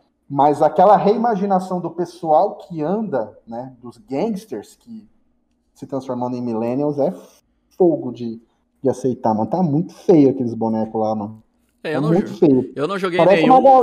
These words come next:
Speaker 1: galera, não, parece uma galera que fica fazendo hashtag no, no Twitter pra cancelar os outros. Os protagonistas parecem um monte de, de canceladores, assim.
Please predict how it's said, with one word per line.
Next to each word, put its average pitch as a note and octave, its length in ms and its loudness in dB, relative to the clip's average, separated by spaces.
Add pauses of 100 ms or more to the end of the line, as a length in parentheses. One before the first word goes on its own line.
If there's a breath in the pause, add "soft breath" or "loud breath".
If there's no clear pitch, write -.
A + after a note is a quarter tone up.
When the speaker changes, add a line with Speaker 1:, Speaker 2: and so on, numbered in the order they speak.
Speaker 1:
galera, A#3 460 2 (160)
não, A#3+ 240 0
parece G#3 360 2
uma B3 140 -4
galera A3+ 540 4
que G#3+ 380 -8
fica G3 280 -4 (1200)
fazendo D#3+ 260 -2
hashtag F3+ 560 2
no, F#3+ 400 0
no E3 100 -4
Twitter F#3+ 440 -2
pra D3+ 120 -2
cancelar C#3+ 460 -2
os B2 140 -4
outros. B2+ 300 -8
Os - 40 -20
protagonistas D3 560 -2
parecem E3 340 -2
um E3 60 -4
monte G3+ 420 -2
de, F#3+ 220 -4
de G3 140 -6
canceladores, C3 840 -2
assim. G#2+ 300 -16